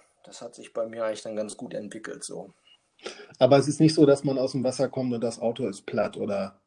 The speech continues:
Speaker 2: der Motor fehlt oder die Scheiben sind eingeschlagen oder solche Geschichten. So harten Lo-,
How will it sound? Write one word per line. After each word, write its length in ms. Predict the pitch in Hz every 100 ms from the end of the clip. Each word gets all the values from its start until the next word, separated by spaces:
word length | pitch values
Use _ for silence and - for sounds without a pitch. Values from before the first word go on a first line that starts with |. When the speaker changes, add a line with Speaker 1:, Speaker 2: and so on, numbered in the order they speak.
| -
Speaker 2:
der 100 | 107
Motor 380 | 110 135 120
fehlt 340 | 101 117 107 104
oder 160 | 101
die 80 | 104
Scheiben 280 | 107 110 117
sind 140 | 110
eingeschlagen 540 | 98 104 - 110 95 95
oder 100 | 98
solche 240 | 107 104
Geschichten. 360 | - - 110 -
So 200 | 120 110
harten 460 | 131 143 135 131
Lo-, 200 | 127 139